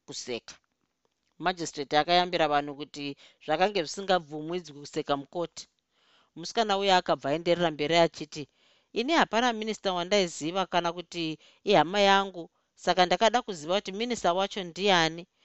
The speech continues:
Nokuti mukomana wangu akanga aona kuti pakanga paine chimwe chinhu, akapindirawo nyaya iyi achiti, "Enda unotaurira shefu vako yeye kuti musikana wangu haazi kuzouyako asati aziva kuti ari kudaidzirwei." Dhiraivha aona kuti nyaya yaipa,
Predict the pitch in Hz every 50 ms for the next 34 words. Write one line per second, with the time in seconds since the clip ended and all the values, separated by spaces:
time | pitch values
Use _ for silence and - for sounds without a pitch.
0 | _ _ _ _ _ - 208 220 285 - 285 247 214 - 247 240 247 247 233 226
1 | 226 226 226 226 226 226 208 202 - 220 208 214 220 202 202 208 208 202 190 175
2 | - - 196 190 190 208 202 202 202 190 - 196 190 185 185 175 - - 196 185
3 | 170 156 - - 165 156 147 143 139 135 - _ _ _ _ - 196 - 247 226
4 | - - 254 247 220 220 190 190 185 185 196 208 214 208 196 190 185 185 180 170
5 | 160 151 - - 202 180 - 185 175 147 - _ _ _ _ _ _ _ _ -
6 | 196 196 190 202 208 214 226 220 - 214 180 180 175 180 175 170 - - 208 196
7 | - 202 190 185 185 - - 190 190 190 185 180 175 170 175 - _ _ _ _
8 | - - - 180 180 165 - - 220 196 196 190 185 180 180 185 180 160 147 139
9 | 147 160 185 160 151 - _ 156 135 143 135 131 143 156 160 170 170 - - 185
10 | 170 - _ _ _ _ - 170 - 208 180 - - 165 160 151 143 143 139 156
11 | 165 160 165 165 - 156 151 156 160 170 - 175 160 160 160 151 131 147 151 151
12 | 139 127 127 127 131 135 - - _ _ _ _ _ _ _ _ _ _ _ _
13 | _ _ - - 160 180 214 262 240 196 180 170 190 226 247 233 214 - - 196
14 | 202 196 196 196 202 214 226 226 226 233 233 - - 233 226